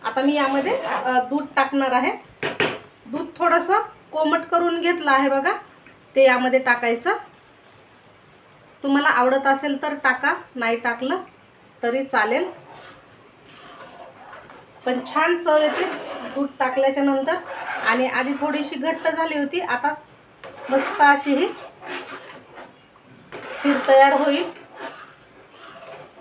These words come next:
तर हे पहा, एक दोन मिनिटं अजून शिजवून घेऊ आपण.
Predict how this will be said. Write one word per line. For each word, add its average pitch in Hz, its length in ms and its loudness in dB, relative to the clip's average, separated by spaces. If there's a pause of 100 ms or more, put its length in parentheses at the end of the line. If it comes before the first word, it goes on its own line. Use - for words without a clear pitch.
(3250)
तर 214 80 -6
हे 214 140 -8
पहा, 220 300 -6 (1160)
एक 233 200 -4 (100)
दोन 240 200 4
मिनिटं 269 360 4
अजून 254 400 0
शिजवून 285 400 0
घेऊ 294 140 -2
आपण. 285 320 4